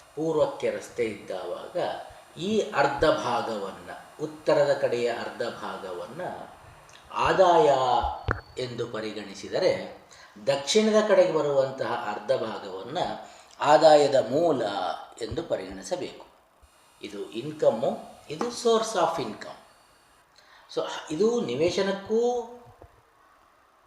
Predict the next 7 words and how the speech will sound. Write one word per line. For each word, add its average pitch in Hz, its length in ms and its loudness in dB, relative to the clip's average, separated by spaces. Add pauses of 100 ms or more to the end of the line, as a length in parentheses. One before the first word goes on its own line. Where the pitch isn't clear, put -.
(340)
ಹೊಂದಿಕೊಳ್ಳುತ್ತದೆ, 127 1300 -6 (460)
ಹಾಗೆಯೇ - 1000 -4
ಬಾಡಿಗೆಗೆ 123 560 -2
ಬಂದವರಿಗೂ 135 840 0
ಸಹಿತ 113 380 -4 (560)
ಇದು 185 420 -4
ಅನುಗುಣವಾಗುತ್ತದೆ. 120 1080 -6